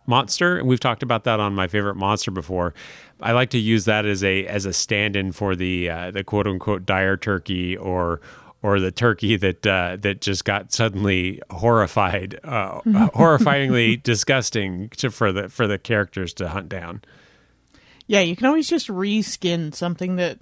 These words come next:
Speaker 2: already exists. So
Speaker 1: Yep.
Speaker 2: just throwing the name dire turkey on a cockatrice, absolutely. You just be like, "This is now a scary turkey." Um, you know, it's just a plump cockatrice, but we're gonna call it a dire turkey, and you're going to,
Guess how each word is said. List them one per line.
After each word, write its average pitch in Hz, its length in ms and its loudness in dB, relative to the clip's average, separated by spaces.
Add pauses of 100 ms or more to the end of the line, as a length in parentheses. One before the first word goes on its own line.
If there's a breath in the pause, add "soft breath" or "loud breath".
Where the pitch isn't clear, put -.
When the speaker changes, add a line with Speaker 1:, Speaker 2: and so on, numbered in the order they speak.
Speaker 2:
already 185 420 -2
exists. - 800 -10
So 190 420 2
Speaker 1:
Yep. 208 100 0
Speaker 2:
just 185 240 -8
throwing 208 540 2
the 196 120 2
name 180 340 0
dire 160 380 -2
turkey 165 420 -6
on 170 80 -2
a 156 60 -4
cockatrice, 151 580 -8
absolutely. 165 720 0 (300 soft breath)
You 180 100 -4
just 170 200 -6
be 175 80 -2
like, 156 200 0
"This 220 180 0
is 208 160 -4
now 208 220 2
a 208 40 2
scary 190 520 0
turkey." 180 500 -6 (400 soft breath)
Um, 165 460 -2
you 175 80 -6
know, 160 120 -2
it's 160 120 -8
just 180 160 -6
a - 40 -2
plump - 480 -4
cockatrice, 180 760 -8
but 175 260 0 (380 loud breath)
we're 185 160 0
gonna 190 180 -2
call 165 300 0
it 170 80 -2
a 175 60 2
dire 156 300 0
turkey, 254 480 -2
and 190 240 0
you're 175 280 2
going 170 320 -2
to, 156 400 -6